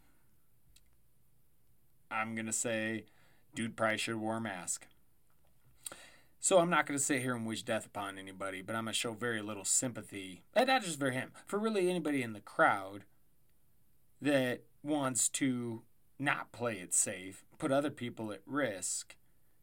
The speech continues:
you know, because for whatever reason, it's fake, or the masks bother you, or whatever. Got no real sympathy if you go and get sick and die,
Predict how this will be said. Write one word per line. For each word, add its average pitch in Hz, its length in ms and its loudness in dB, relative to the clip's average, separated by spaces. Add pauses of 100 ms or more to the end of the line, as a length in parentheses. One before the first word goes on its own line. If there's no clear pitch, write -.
(140)
you 113 100 -2
know, 87 240 -10 (100)
because - 480 -6 (140)
for - 180 -4
whatever 104 360 -4
reason, 85 480 -10
it's 87 200 -2
fake, 95 540 -6 (380)
or 92 260 -6
the 90 80 -12
masks 101 380 -2
bother 92 340 -4
you, 90 340 -10 (220)
or 107 240 -4
whatever. 92 640 -8 (3000)
Got 175 240 -2 (460)
no 190 360 -6
real 185 220 0
sympathy 117 800 0
if - 180 -10
you 127 60 -2
go 131 220 0
and 123 120 -4
get 117 140 -4
sick - 260 2
and 104 140 -10
die, 92 360 -10